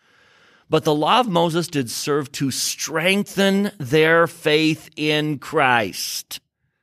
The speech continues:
And thus they did retain a hope through faith unto eternal salvation, relying upon the spirit of prophecy which spake of those things to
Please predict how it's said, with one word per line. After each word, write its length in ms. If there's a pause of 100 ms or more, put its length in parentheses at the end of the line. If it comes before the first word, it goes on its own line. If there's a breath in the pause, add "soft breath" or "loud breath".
(640)
And 180
thus 240
they 140
did 200
retain 460
a 160
hope 480
through 280
faith 500
unto 420
eternal 340
salvation, 800 (340 loud breath)
relying 640
upon 360
the 80
spirit 360
of 140
prophecy 560
which 300
spake 580
of 220
those 320
things 480
to 260